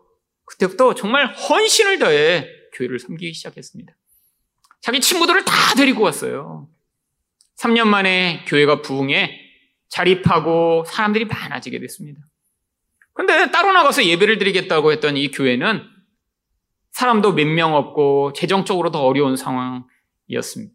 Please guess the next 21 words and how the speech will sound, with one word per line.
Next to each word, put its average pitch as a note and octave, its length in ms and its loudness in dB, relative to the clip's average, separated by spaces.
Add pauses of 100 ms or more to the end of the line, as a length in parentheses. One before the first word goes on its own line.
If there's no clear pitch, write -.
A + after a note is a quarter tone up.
(400)
근데 A#3 200 0
더구나 F#3 400 -2
불까지 G#3 400 -2
났어요. D3+ 640 -10 (760)
그리고 F4 240 2
예배처소도 B3+ 680 0
다 F3 160 0
없어졌는데 B2+ 840 -4 (640)
바로 B3+ 180 2
이 C4 180 2
곤단골 F#3 840 2
교회에서 C#3+ 840 0 (400)
이렇게 B3 680 0 (220)
따로 F#4 220 0
나가 F3+ 280 4
예배를 D3 300 2
드리던 C3 420 -2
그 D#3 180 -8
불난 D3 420 -4
교회를 C3 480 -2 (520)
도와 C#3+ 500 0